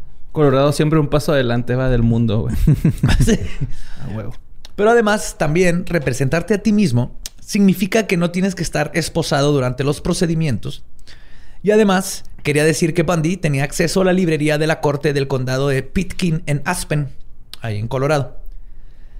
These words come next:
Speaker 2: El siete de junio de mil novecientos setenta y siete, Bundy estaba estudiando para su juicio ahí en la librería,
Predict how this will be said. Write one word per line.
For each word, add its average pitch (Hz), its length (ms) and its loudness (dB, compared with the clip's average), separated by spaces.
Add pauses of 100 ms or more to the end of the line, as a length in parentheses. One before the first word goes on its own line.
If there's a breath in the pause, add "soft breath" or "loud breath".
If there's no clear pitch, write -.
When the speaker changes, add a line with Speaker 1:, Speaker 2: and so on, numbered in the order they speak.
(280 soft breath)
Speaker 2:
El 123 120 -4
siete 240 220 0
de 254 40 2
junio 226 320 4
de 196 80 4
mil 170 160 2
novecientos 165 400 0
setenta 160 280 -2
y 170 60 2
siete, 147 300 0
Bundy 147 320 0
estaba 139 380 0
estudiando 139 720 0
para 131 160 -2
su 139 120 -2
juicio 190 380 0
ahí 135 180 0
en 117 80 0
la 120 80 0
librería, 120 460 0